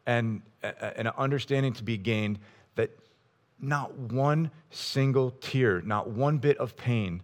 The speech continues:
not one struggle will Jesus ever allow to go to waste. And ultimately, ultimately, we have an eternal existence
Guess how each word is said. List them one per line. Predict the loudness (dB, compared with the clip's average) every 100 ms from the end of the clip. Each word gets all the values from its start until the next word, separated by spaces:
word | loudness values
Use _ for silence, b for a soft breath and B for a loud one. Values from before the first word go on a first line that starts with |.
| -10
not | -4 -2 -2
one | -2 0 0
struggle | 0 2 2 2 -2 -4 b b b b b b _ -8
will | -6
Jesus | -4 -2 -2 -4 -8 _
ever | -6 -2 -2
allow | -2 0 0 0 -2 -6 -14 _ _
to | -10
go | -2 0 0 -2 b b b
to | -8 -4
waste. | -2 -2 -6 -16 -20 _ _ _ _ _ _ _ _ _
And | -4 0 2
ultimately, | 2 0 -2 0 0 2
ultimately, | 0 0 -4 0 0 -2 b b b b b _ _ -4
we | -4
have | 2 4 4 0 -8 b b _ _ -4
an |
eternal | -4 -4 -4 -2 0
existence | -2 -2 -6 -4 -8 -8 -14